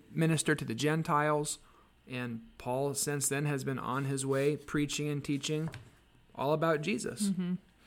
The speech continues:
Speaker 2: Yeah, so one of the, um, I guess the big, the biggest kind of insight into Paul's story that we took out of Acts twenty-two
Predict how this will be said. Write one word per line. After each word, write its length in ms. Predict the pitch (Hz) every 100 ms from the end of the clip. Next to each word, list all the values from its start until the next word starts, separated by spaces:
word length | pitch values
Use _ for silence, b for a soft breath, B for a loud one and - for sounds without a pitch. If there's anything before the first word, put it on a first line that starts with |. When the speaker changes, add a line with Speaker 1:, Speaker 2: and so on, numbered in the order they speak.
| B B B B B B B
Speaker 2:
Yeah, 260 | 208 202 185
so 260 | - 220
one 200 | 208 208 226
of 120 | 208
the, 380 | 190 175 170 170 214
um, 520 | 185 175 143 135 143 -
I 140 | 180 180
guess 240 | 180 -
the 160 | 170 165
big, 400 | 175 196 190 - _
the 140 | 180 170
biggest 640 | 175 269 233 190 - -
kind 160 | 196 175
of 260 | 151 - -
insight 580 | 202 208 202 180 160 -
into 420 | 180 180 180 160
Paul's 420 | - - 165 170
story 380 | - - 160 156
that 120 | 131
we 80 | 156
took 180 | 175 175
out 120 | 165
of 60 | -
Acts 240 | 160 -
twenty-two 600 | 185 165 160 - 147